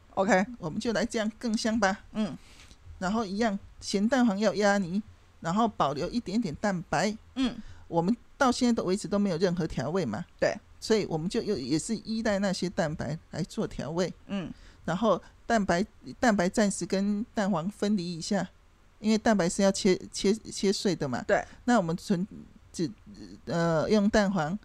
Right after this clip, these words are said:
Speaker 2: 然后把它压泥，
Speaker 1: 嗯。
Speaker 2: 一样压成泥，然后，哦，起一些油锅，
Speaker 1: 是。
Speaker 2: 一大，一大匙的，呃，油。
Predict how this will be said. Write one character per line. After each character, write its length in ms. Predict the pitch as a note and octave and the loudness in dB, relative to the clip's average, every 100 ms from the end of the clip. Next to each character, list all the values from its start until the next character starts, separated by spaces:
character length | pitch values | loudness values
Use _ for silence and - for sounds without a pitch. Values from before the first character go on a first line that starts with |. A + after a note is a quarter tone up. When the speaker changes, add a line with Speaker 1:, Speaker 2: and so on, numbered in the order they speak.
| - - | -16 -2
Speaker 2:
然 160 | E3 | 0
后 300 | G#3 G3+ E3 - - - _ | 4 4 4 -2 -20 -20 _
把 100 | - | -4
它 120 | F3+ - | -4 0
压 160 | G#3 | 2
泥， 260 | G#3+ F3+ A3+ - | 2 2 0 -2
Speaker 1:
嗯。 180 | G#3+ G3+ | -6 -2
Speaker 2:
一 40 | G3 | 0
样 220 | A3+ G#3 - - | 0 0 -8 0
压 280 | G#3 G3+ | 2 2
成 360 | A3+ - E3+ G3+ | 0 -2 -4 -2
泥， 260 | F3+ G#3+ - - - - - - | 0 -2 -4 -16 -20 -20 -20 -8
然 200 | F3 F3 | -4 -2
后， 300 | A3 A3 - - - - - - | 2 0 0 -10 -20 -20 -20 -2
哦， 280 | F3 F3+ G3+ - - | 0 0 -2 -12 -10
起 260 | - D3+ | -8 -4
一 80 | G3 | -4
些 220 | - A3 | 0 0
油 180 | F3 D#3+ | 2 -2
锅， 340 | - G3 G3 - - | 0 2 2 -2 -14
Speaker 1:
是。 300 | - F#3+ - | 0 0 0
Speaker 2:
一 100 | G3+ | -6
大， 240 | F#3 A3+ G3 - - | 0 2 2 -2 -14
一 60 | |
大 240 | F#3+ A#3+ G#3 | 0 2 2
匙 260 | - - | 0 -4
的， 440 | E3+ D#3 C#3 - - | 0 0 -2 -6 -10
呃， 260 | F3 D#3 D#3 - - | -6 -4 -4 -6 -2
油。 180 | D3+ | -2